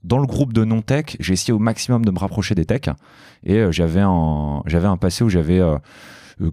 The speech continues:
fait des sites un peu WordPress quand je, dans mes assos, et cetera. J'avais monté un petit site de e-commerce où je vendais des sacs bananes, euh, en deux mille quinze. Euh, j'avais un peu bidouillé, on va dire. Et donc, c'est assez naturellement qu'avec un petit groupe d'amis, on s'est mis à s'intéresser au no-code en deux mille dix-huit.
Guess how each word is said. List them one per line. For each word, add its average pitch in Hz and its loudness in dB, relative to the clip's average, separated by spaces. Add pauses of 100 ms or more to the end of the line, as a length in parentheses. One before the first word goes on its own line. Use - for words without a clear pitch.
fait - -2
des 95 2
sites - -2
un 95 2
peu 95 0
WordPress 92 2
quand 87 -4
je, 80 -2
dans 82 0
mes 82 2
assos, 85 2
et - 0
cetera. 73 -2
J'avais 73 0
monté 78 -4
un 85 2
petit 82 -6
site - -2
de 80 4
e-commerce 80 0
où - -6
je 71 -8
vendais 76 -2
des 65 -4
sacs 76 -4
bananes, 76 2
euh, 67 0
en 71 -4
deux 71 -2
mille 71 -4
quinze. 73 -2 (400)
Euh, 65 -4
j'avais 76 -2
un 85 0
peu 107 -2
bidouillé, 104 0
on 110 2
va 82 2
dire. 92 0 (260)
Et 85 -4
donc, 95 0
c'est 90 0
assez 104 0
naturellement 107 2
qu'avec 87 0
un 80 -2
petit - -8
groupe 101 -2
d'amis, 95 2
on 117 -2
s'est - -6
mis 98 0
à 82 0
s'intéresser 90 -4
au 104 4
no-code 92 2
en 80 0
deux 82 0
mille 95 2
dix-huit. 82 -2